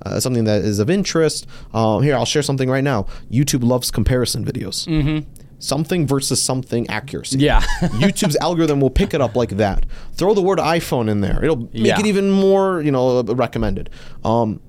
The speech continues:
Speaker 1: you gotta share that information because
Speaker 2: Yeah.
Speaker 1: if you just keep it to yourself, you're only gonna grow, like, in small increments. But if you share it a little and, you know, Matt shares a little and Phil shares a little, suddenly now you've got, you know, three times the knowledge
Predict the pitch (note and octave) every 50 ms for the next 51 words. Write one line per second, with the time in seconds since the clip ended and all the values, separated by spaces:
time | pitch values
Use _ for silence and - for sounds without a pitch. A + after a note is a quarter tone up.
0 | - - - - - C#3 D#3 A3 C#4+ C#4 - - - A3+ C#4+ D4+ C4+ G#3 D#3 B2+
1 | A#2+ - - A2+ G#2+ G#2 A2 - - - - - D3 D#3 F3 F3+ E3+ F3+ G3+ G3+
2 | - - - - - C#4 C4 - - D3+ B2+ G#2 - - G#3+ A#3 A3+ E3+ D#3 -
3 | - - - - - - - _ _ _ - C3+ E3+ F#3+ G#3+ A3+ A3+ G#3+ F3+ F3+
4 | E3+ D3+ B2+ A#2 A2+ A2+ B2 C#3+ E3+ F3 E3 E3 D#3+ D3+ C#3 C3 B2+ B2 - -
5 | - - - - D3+ D3+ - - E3+ D#3 D3 - D#3 F3+ - - F#2+ F2+ F2 -
6 | - - - B2 - - - - - - - - - A#2+ - A#2 C#3 F3 F3+ -
7 | - - D#3+ D3+ C#3+ B2+ A2+ A2 A2 G#2 G2+ G2 F#2+ - - A#2 A#2 A2+ A#2 A2+
8 | - - - - - - - A#2 A2 A2 A2+ G#2+ G#2 - - G2 C3 C3+ D3 E3
9 | D#3+ - - - E3+ D#3 C#3+ C3+ B2 B2 A#2 A2+ A2+ A#2+ G#2+ G#2 G2+ - A2+ A#2
10 | B2 - - - D#3 D#3+ E3+ D#3+ - - E3+ D3 C#3 C3 B2 B2 A#2 A2+ A#2 A2+
11 | G#2+ G2+ G2 F#2+ - - - - - - - - - - E3 G#3 B3+ A#3+ G#3 E3+
12 | C#3 B2+ B2+ C#3+ F3+ G#3+ G#3+ F3 D3+ D#3+ D3 B2+ A#2+ B2 A#2 - A#2 - C3 C3+
13 | B2 A#2 A#2 - - - - D3+ F3+ F#3+ - E3+ E3 E3 D#3+ C#3+ B2+ A#2+ A#2+ A#2+
14 | B2+ D3+ G3 A#3 A3 E3+ A2+ D#2+ E2 - - - - -